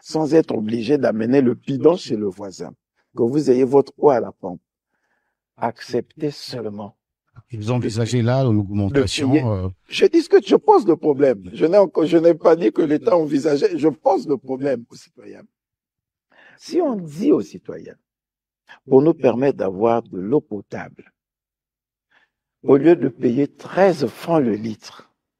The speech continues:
Speaker 1: payons ne serait-ce que un franc le litre, ça t'évitera d'aller payer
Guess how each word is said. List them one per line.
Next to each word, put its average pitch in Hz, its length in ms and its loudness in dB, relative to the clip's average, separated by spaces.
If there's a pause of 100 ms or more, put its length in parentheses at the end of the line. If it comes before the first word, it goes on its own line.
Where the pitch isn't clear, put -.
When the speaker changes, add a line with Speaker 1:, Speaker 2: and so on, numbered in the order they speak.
(880)
Speaker 1:
payons 139 380 4
ne 123 100 -4
serait-ce 143 320 -6
que - 180 -6 (140)
un 339 240 6
franc 320 340 0
le - 200 -2
litre, - 500 -10 (1120)
ça - 260 0
t'évitera 120 600 -2
d'aller 110 320 -4
payer 113 500 -6